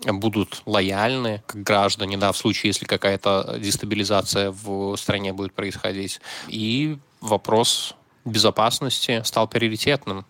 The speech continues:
При этом, я думаю, ещё есть, как бы, ну, вот фактор такой важный, это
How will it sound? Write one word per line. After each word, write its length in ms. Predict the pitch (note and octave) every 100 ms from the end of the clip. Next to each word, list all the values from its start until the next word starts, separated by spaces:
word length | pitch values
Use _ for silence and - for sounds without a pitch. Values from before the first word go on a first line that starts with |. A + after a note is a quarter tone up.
| -
При 160 | A2+
этом, 400 | A2+ A#2 G#2+ G#2
я 160 | G#2 G2+
думаю, 320 | G#2 A2 G2+
ещё 640 | F#2+ - G#2+ G#2 G#2 G2+ - -
есть, 680 | - A2 G#2+ - - - - _
как 140 | G2+
бы, 100 | G2+
ну, 100 | A2+
вот 180 | G2+ G2+
фактор 440 | - A#2 - - G#2
такой 280 | G#2 G#2
важный, 440 | G2+ G#2+ A#2 A2 G2+
это 560 | G2+ - G#2+ G#2 G#2